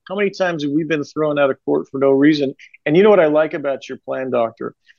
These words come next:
is that some people will have a valid oath of office. And the way the statute reads, look it up for yourself, it's five U S C three three three two, is that the, the court would have to restore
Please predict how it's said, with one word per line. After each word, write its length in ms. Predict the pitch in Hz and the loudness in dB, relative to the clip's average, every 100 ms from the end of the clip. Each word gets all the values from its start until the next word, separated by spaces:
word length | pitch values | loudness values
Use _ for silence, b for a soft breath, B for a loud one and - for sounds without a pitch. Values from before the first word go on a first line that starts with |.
| b - | b -2
is 160 | 151 135 | 0 0
that 200 | 151 - | -2 -2
some 380 | - 214 262 | 2 2 2
people 460 | 202 170 - 170 156 | 2 2 2 -2 2
will 240 | 160 156 | 2 2
have 260 | 151 156 151 | 0 0 0
a 80 | 139 | 2
valid 300 | 147 139 139 | 4 4 2
oath 240 | 143 135 | -2 -8
of 100 | 131 | -6
office. 400 | 147 156 139 - | -4 -4 -6 -12
And 100 | 131 | -8
the 60 | 131 | -2
way 220 | 139 170 | 2 2
the 100 | 190 | 0
statute 680 | - - 151 151 - 160 - | -2 -4 -4 -4 -6 -8 -6
reads, 300 | 120 131 - | -8 -8 -4
look 160 | 143 156 | -4 0
it 60 | |
up 100 | 151 151 | -4 -4
for 80 | |
yourself, 380 | 160 - 131 123 | -6 0 0 0
it's 180 | 127 - | -4 -6
five 420 | - 127 143 160 139 | 2 4 4 2 0
U 240 | 147 151 | 0 2
S 140 | 151 - | -2 -6
C 320 | 135 131 127 - | -8 -8 -10 -4
three 180 | 139 143 | -4 -4
three 280 | - 127 123 - | -4 -4 -6 -8
three 220 | 127 127 | -6 -4
two, 420 | - 180 127 123 b b b b - | 2 4 6 2 b b b b 0
is 240 | 147 139 139 | 4 4 4
that 320 | 147 151 143 | 4 2 2
the, 260 | 143 139 - | 2 2 -2
the 120 | 135 | -8
court 340 | - 190 208 | -2 0 0
would 120 | 190 | -2
have 280 | 156 160 151 | -2 -6 -8
to 80 | 151 | -8
restore 760 | 143 143 - 180 170 131 131 | -6 -6 -6 -2 0 -2 -6